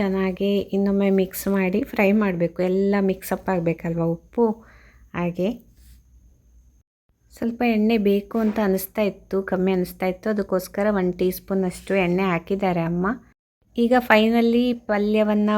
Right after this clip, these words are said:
ಬೌಲಿಗೆ ಹಾಕ್ಬಿಟ್ಟು ರೆಡಿ ಆಯ್ತಲ್ವ, ಕಾಯಿ ತುರಿಯನ್ನ ಮಿಕ್ಸ್ ಮಾಡುವಂಥದ್ದು. ಎಷ್ಟು ಚೆನ್ನಾಗಿ ಕಾಣಿಸುತ್ತೆ ನೋಡಿ, ಚೆನ್ನಾಗಿರುತ್ತೆ. ಸ್ವಲ್ಪ ಮಿಕ್ಸ್ ಮಾಡಿ ಬಿಟ್ರೆ ಸಖತ್ತಾಗಿರುತ್ತೆ. ಮಡ ಹಾಗಲಕಾಯಿ ಪಲ್ಯ ನೋಡಿ ಪರ್ಫೆಕ್ಟಾಗಿ ರೆಡಿ ಆಯ್ತು. ಈಗ ಇನ್ನು ತಿನ್ಕೋಬಹುದು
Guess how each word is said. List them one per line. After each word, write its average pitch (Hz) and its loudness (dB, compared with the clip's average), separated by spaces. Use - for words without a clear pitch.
ಬೌಲಿಗೆ 196 2
ಹಾಕ್ಬಿಟ್ಟು 185 -6
ರೆಡಿ 185 2
ಆಯ್ತಲ್ವ, 180 -2
ಕಾಯಿ 208 0
ತುರಿಯನ್ನ 208 2
ಮಿಕ್ಸ್ - -2
ಮಾಡುವಂಥದ್ದು. 175 0
ಎಷ್ಟು 220 -4
ಚೆನ್ನಾಗಿ 226 4
ಕಾಣಿಸುತ್ತೆ 196 0
ನೋಡಿ, 185 0
ಚೆನ್ನಾಗಿರುತ್ತೆ. 185 0
ಸ್ವಲ್ಪ 185 -4
ಮಿಕ್ಸ್ 185 -6
ಮಾಡಿ 185 2
ಬಿಟ್ರೆ 196 -2
ಸಖತ್ತಾಗಿರುತ್ತೆ. 202 0
ಮಡ 208 2
ಹಾಗಲಕಾಯಿ 196 0
ಪಲ್ಯ 185 2
ನೋಡಿ 190 2
ಪರ್ಫೆಕ್ಟಾಗಿ 240 -2
ರೆಡಿ 185 4
ಆಯ್ತು. 175 -4
ಈಗ 175 -8
ಇನ್ನು 214 -2
ತಿನ್ಕೋಬಹುದು 180 2